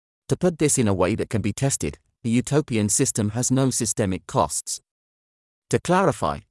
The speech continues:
the system itself does not impose costs on its residents or clients. Utopia is an accountable system. There are no social costs, therefore it is perfect within the limits of a social system.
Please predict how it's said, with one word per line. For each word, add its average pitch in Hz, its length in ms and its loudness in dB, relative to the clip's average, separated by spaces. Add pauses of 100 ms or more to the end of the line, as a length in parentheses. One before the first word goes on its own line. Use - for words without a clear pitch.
(120)
the 87 60 0
system 156 400 2
itself - 420 0
does 113 160 0
not 143 220 0
impose 117 360 0
costs - 380 -2
on 123 140 0
its - 180 -6
residents 117 460 0
or 117 120 0
clients. 107 640 -2 (920)
Utopia 135 640 2
is 139 140 4
an 147 100 4
accountable 147 560 -2
system. - 480 -2 (960)
There 139 160 8
are 147 80 6
no 165 220 4
social 139 360 2
costs, - 400 0
therefore 127 500 2
it 104 120 -2
is 120 100 -2
perfect - 540 -2
within 120 240 2
the 117 80 2
limits 113 360 0
of 110 120 -4
a 110 40 0
social 139 360 -2
system. - 480 -6